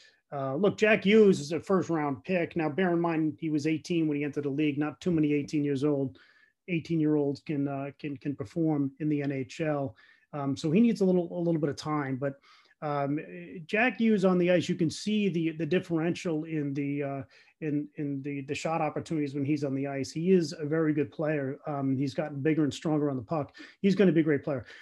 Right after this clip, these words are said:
Some of the other, uh, prospects of the Devil system have not panned out. And so I'm not ready to, uh, to, to, uh, to, to,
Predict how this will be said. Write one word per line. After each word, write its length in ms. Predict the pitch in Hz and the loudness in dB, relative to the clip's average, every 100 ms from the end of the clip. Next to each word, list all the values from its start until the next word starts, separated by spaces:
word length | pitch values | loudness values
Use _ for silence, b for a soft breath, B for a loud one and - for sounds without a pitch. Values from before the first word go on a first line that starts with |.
| B | B
Some 220 | 226 254 | 6 8
of 40 | |
the 140 | 214 185 | 10 8
other, 320 | 190 180 170 | 10 8 4
uh, 120 | 151 | -2
prospects 640 | - 170 147 - 160 143 156 | 0 0 0 0 -4 -2 -2
of 60 | |
the 60 | 143 | -2
Devil 180 | 151 139 | -2 -2
system 300 | 160 - 135 | -4 -2 -2
have 120 | 139 | -2
not 260 | 151 151 - | -2 -4 -6
panned 240 | 131 123 | -8 -6
out. 260 | 127 120 - _ _ 180 | -8 -8 -12 _ _ -6
And 260 | 156 139 | -4 -4
so 380 | - 160 147 147 | -2 0 0 -2
I'm 160 | 170 208 | 2 4
not 200 | 190 175 | 4 4
ready 260 | 165 156 | 4 4
to, 380 | 147 170 151 151 | 2 0 2 2
uh, 160 | 143 135 - b b b b _ | 0 -2 -6 b b b b _
to, 220 | - 160 135 - | -2 -2 -2 -4
to, 360 | 165 143 143 139 | -2 0 0 -2
uh, 320 | 135 131 131 - b b b _ _ - | -2 -4 -8 -10 b b b _ _ -10
to, 100 | 160 | -6
to, 160 | 143 | -2